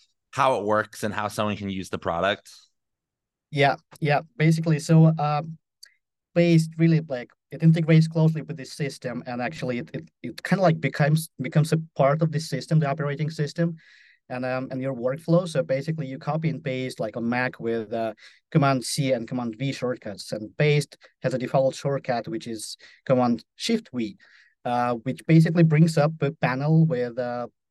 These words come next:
Speaker 2: like, informative previews of everything that you copied previously. And you also can search through your, your clipboard. So let's say you, you copied, like, some link to, to, to some slides from, uh, from an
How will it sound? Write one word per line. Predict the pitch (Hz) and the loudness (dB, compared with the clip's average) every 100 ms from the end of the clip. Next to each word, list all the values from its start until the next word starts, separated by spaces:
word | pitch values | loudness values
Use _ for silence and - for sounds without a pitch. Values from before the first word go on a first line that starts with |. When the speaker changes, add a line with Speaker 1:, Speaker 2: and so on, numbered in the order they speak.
| _ | _
Speaker 2:
like, | 127 117 _ _ - | -8 -8 _ _ -12
informative | 127 160 151 151 - | 2 4 4 2 0
previews | 160 147 127 127 - | 2 2 2 -8 -8
of | 113 - | -10 -4
everything | 139 160 160 143 127 | 0 4 4 4 0
that | 120 - | -2 -6
you | 117 | -6
copied | - 127 123 113 - | -4 -4 -4 -8 -8
previously. | 123 107 107 - 104 104 - - - _ _ _ _ | -10 -8 -8 -8 -10 -10 -18 -20 -20 _ _ _ _
And | 135 131 131 | -2 0 2
you | 139 | 2
also | 147 160 | 2 2
can | 156 | -2
search | - 160 160 160 | 2 6 6 4
through | 120 | -4
your, | 117 117 | -6 -8
your | 120 117 107 | -6 -6 -6
clipboard. | - 156 165 160 - | 2 6 6 4 -2
So | 123 117 | -4 -4
let's | 123 - | -4 -2
say | 135 | -2
you, | 127 120 120 113 - - - - | -2 -4 -6 -8 -12 -20 -18 -10
you | 131 | -2
copied, | 160 170 165 - _ 131 | 0 2 -2 -6 _ -4
like, | 123 117 _ _ _ _ - | -4 -4 _ _ _ _ -4
some | - 127 | -2 2
link | 139 156 143 147 - _ _ _ _ _ | 6 6 6 -2 -10 _ _ _ _ _
to, | - 156 - | -18 -16 -18
to, | - 135 127 120 | -8 -6 -6 -10
to | 117 | -8
some | 123 | -6
slides | 113 160 147 127 117 - | 0 2 4 2 -2 -4
from, | 131 123 120 | 0 0 0
uh, | 117 113 | -4 -6
from | 127 113 | -6 -8
an | 110 | -10